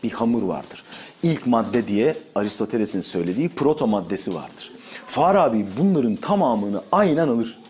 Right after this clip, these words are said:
Gerçekten de Allah böyle bir ilkedir ve Allah'ın Allah oluşundan dolayı asla yapamayacağı. Hani o yüzden istese bile yapamaz diyorum ama istese di-, bile yapamaz diye bir ifade yok.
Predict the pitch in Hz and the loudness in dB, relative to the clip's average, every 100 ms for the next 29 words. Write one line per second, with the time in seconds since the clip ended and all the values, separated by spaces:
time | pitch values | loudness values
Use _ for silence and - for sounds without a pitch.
0 | - - 151 - 135 101 98 107 180 233 | -18 0 2 4 2 0 -2 0 2 2
1 | - - - 104 - 123 123 - 190 147 | 0 -10 -4 -2 2 2 0 0 0 2
2 | 160 220 208 196 220 208 240 240 - - | 2 2 2 2 2 2 2 0 -14 -20
3 | - 98 110 104 104 117 151 254 254 - | -10 -2 0 2 2 2 4 2 2 -2
4 | 101 104 117 190 208 - 139 143 - 147 | -2 0 2 2 2 -2 -2 0 -2 -2
5 | 147 131 202 247 233 180 170 160 170 247 | -2 2 4 4 4 4 2 2 2 4
6 | 262 - - - - - - - 214 - | 2 -2 -14 -20 -20 -20 -2 2 2 0
7 | 175 175 175 165 151 208 190 139 107 92 | 4 4 6 4 2 4 4 4 2 -4
8 | 73 - - - - - - - 131 147 | -10 -14 -20 -20 -20 -20 -8 -2 0 4
9 | 220 214 185 170 180 - 165 160 180 165 | 4 4 2 0 -2 -4 -4 0 0 2
10 | 151 131 135 123 113 156 285 247 127 165 | 2 2 2 2 2 2 2 2 2 -2
11 | - 196 220 190 202 170 202 208 202 208 | 0 2 2 2 0 2 4 6 6 4
12 | 208 196 196 196 190 190 175 143 | 2 4 2 2 2 2 4 2